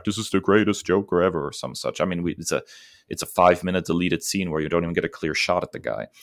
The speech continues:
But I think it is the foundation for an interesting inter-, interpretation if they decide, um, uh, to go into that direction whole hog in a sequel.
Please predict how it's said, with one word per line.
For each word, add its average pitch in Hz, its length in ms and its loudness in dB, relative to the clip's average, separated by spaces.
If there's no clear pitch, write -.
But 110 320 6
I 117 60 6
think 123 260 -2
it 98 140 -2
is 95 140 -2
the - 100 -10
foundation 80 640 -2
for 78 180 -6
an 82 80 -6
interesting - 540 -8
inter-, 73 280 -6
interpretation 80 1000 -4
if - 320 -2
they 78 460 -2
decide, 65 840 0
um, 80 460 -2
uh, 80 80 -4
to 90 60 -6
go 87 280 4
into 85 240 -4
that 73 200 -2
direction 76 520 -4
whole 73 300 -4
hog 76 340 2
in 62 80 -10
a - 20 -10
sequel. - 480 -6